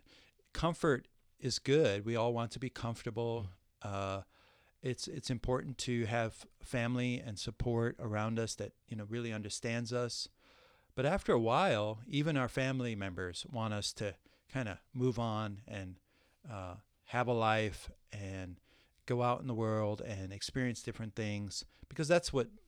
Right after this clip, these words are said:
Speaker 2: Hmm.
Speaker 1: brings quality of life.
Speaker 2: Okay. Okay. So then it's a matter of awakening that if you've been lulled to sleep,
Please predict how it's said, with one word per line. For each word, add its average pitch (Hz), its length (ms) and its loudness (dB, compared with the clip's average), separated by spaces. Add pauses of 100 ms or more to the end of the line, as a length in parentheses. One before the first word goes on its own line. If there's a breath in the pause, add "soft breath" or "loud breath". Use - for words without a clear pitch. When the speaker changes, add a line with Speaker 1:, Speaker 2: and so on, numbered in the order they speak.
Speaker 2:
Hmm. 135 100 -4
Speaker 1:
brings 127 220 2
quality 127 480 4
of 95 100 -4
life. 104 420 0 (500)
Speaker 2:
Okay. 104 280 -6 (340 soft breath)
Okay. - 320 0 (280 loud breath)
So 113 180 6
then 135 400 6
it's 110 400 0 (320)
a 104 60 6
matter 113 480 10
of 90 440 6 (1600)
awakening 98 680 6
that 90 360 4
if 110 240 12
you've 95 340 10
been 92 220 8
lulled 85 200 8
to 85 60 0
sleep, - 300 -4